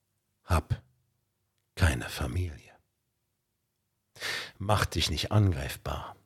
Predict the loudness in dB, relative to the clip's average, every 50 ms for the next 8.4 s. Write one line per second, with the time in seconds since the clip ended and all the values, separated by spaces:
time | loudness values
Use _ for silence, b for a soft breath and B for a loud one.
0 | _ _ _ _ _ _ _ _ _ _ _ _ _ _ _ _ _ _ _ _
1 | _ -2 0 2 2 2 0 0 -2 -2 -4 -4 -4 -4 0 4 6 8 8 8
2 | 6 4 -4 -10 -12 -16 -20 -20 _ _ _ _ _ _ 0 0 0 2 0 0
3 | -2 -2 -2 -6 -10 -10 -10 -12 -12 -12 -12 -12 -14 -16 -16 -16 -16 -18 -20 _
4 | _ _ _ _ _ B B B B B 0 2 4 4 4 4 2 0 2 4
5 | 4 4 4 2 0 -2 -2 -2 -2 0 0 0 0 -2 -4 -2 0 2 2 2
6 | 0 -2 -2 -2 -2 -4 -4 -6 -6 -2 0 0 0 0 -2 -4 -4 -4 -2 -2
7 | -2 -2 -2 0 2 2 2 2 2 -2 -4 -4 -4 -8 -8 -8 -8 -6 -4 -4
8 | -4 -6 -8 -10 -12 -14 -16 _